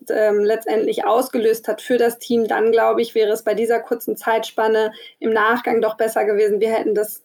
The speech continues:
das Thema outgesourced und hätten uns mehr Ruhe für das Projekt insgesamt genommen. Weil es waren schon sehr viele unterschiedliche Themen und das war dann nochmal so ein Ballast, der oben drauf kam.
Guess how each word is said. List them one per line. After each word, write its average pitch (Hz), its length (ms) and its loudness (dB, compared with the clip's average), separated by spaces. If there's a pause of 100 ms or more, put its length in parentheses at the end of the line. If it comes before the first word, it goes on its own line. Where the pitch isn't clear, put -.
das 226 200 -2
Thema 226 400 0
outgesourced 240 720 0
und 202 120 -2
hätten 226 240 0
uns 214 220 -2
mehr 214 200 2
Ruhe 214 320 2
für 220 140 -2
das 202 180 -2
Projekt 196 400 -2
insgesamt 185 640 -2
genommen. - 360 -4 (360)
Weil 220 120 0
es 214 100 -10
waren 233 180 2
schon 240 180 2
sehr 233 180 4
viele 233 260 0
unterschiedliche 233 680 -2
Themen 226 240 -2
und 214 100 0
das 214 160 -2
war 226 120 0
dann 220 160 2
nochmal 214 280 0
so 208 160 0
ein 208 60 0
Ballast, 214 460 -2
der 202 160 -2
oben 190 180 -2
drauf 185 380 -4
kam. 190 320 -6